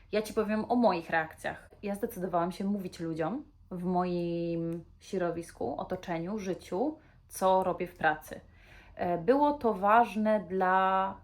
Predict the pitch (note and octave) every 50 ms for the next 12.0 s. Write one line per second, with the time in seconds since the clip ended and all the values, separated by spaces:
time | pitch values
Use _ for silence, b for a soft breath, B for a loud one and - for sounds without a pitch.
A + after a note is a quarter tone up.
0 | - F#3+ F3 G3+ F#3 F3+ F3+ F3+ F3+ E3+ D#3+ D3+ D3+ D#3 F3+ F3+ F3+ F3 F3 F#3
1 | F#3 F3+ F#3+ F#3 F3+ F3+ F3 F#3 F#3+ F#3+ F#3 F#3 G3 F#3 F3+ F3+ F3+ - - G3
2 | F#3 F#3 F3+ - - F#3 F3+ F3 F3 E3+ D#3+ D3+ D3+ - - E2+ - B B B
3 | B B B B B B B B F#3+ G3 G#3+ G#3 - - - - G#3 G#3 G#3+ G#3
4 | G#3 G#3 G#3 G#3 G#3 G3+ G#3 G#3+ - - - - F#3 F3 F3 F#3+ F#3 F#3 F#3 -
5 | - - - - _ _ - - - - - - - - - - - - - _
6 | - _ _ - - - - - F#3 E3 E3 E3+ D#3+ D#3+ D#3 E3 E3+ - - -
7 | - - - - - - - _ _ _ - F#3 F#3+ F3+ - - - - G3+ G3
8 | G3 G3 F#3+ F#3+ F#3+ F#3+ E3+ F#3+ F#3 F3+ F3 - - - - - - G3 F#3 E3
9 | F3 F3 E3 E3+ E3 E3 E3+ - - - - F#3 F3 F#3 A#3 C#4+ - B B B
10 | B B B B B B B - - A3 A3 G#3+ G#3+ G#3+ G#3+ G3+ - - G3 G3
11 | G3+ G3 - - - - A#3 A#3 B3 B3 A#3+ A#3+ A#3+ A#3 A#3 A#3 A#3 A#3 A3+ A3